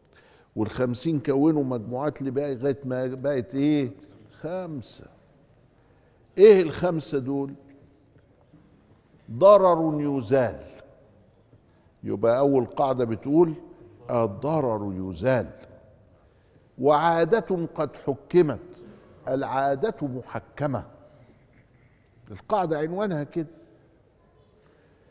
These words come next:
وكذا المشقة تجلب التيسير، المشقة تجلب التيسير،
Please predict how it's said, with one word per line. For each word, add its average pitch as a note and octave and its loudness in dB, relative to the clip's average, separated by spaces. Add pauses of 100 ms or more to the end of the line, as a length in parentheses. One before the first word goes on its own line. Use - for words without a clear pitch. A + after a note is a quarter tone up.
(540)
وكذا A3 4
المشقة F#3+ -2
تجلب F3+ -2
التيسير، D3 -2 (520)
المشقة E3 -2
تجلب F3+ -4
التيسير، E3 -2